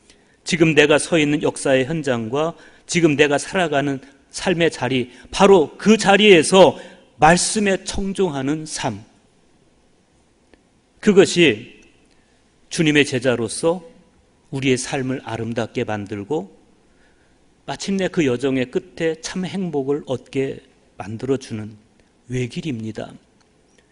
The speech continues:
그래서 오늘 서신서의 말씀은 사도 바울이 갇힌 중에서 낳은 아들 오네시모에 관한 말씀입니다. 바울이 오네시모를 소개하는데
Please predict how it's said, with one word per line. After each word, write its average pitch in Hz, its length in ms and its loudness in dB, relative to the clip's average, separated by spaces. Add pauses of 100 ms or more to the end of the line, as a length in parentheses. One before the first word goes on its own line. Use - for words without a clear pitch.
(400)
그래서 - 160 -8
오늘 147 720 2
서신서의 156 540 0
말씀은 127 720 -2 (480)
사도 175 280 -2
바울이 127 720 0 (440)
갇힌 - 400 -6
중에서 170 380 -2
낳은 135 400 -2
아들 135 420 -6
오네시모에 131 1080 -6
관한 113 500 -6 (120)
말씀입니다. 113 840 -6 (720)
바울이 151 500 -2
오네시모를 147 960 -4
소개하는데 139 840 -2